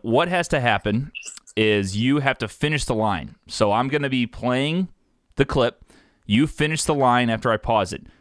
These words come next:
There's no buzzers. We take turns. So going first each round. So if Laura goes first in round one, then Tolly gets first in round two, then Laura gets first in round three. There are ten clips, as I said.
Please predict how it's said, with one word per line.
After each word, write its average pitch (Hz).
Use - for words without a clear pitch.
There's 95
no 139
buzzers. 156
We 110
take 160
turns. 139
So 107
going 160
first 170
each 156
round. 120
So 107
if 107
Laura 147
goes 156
first 165
in 139
round 135
one, 180
then 113
Tolly 135
gets 131
first 139
in 120
round 120
two, 160
then 117
Laura 120
gets 113
first 123
in 120
round 110
three. 151
There 143
are 127
ten 175
clips, 165
as 151
I -
said. 120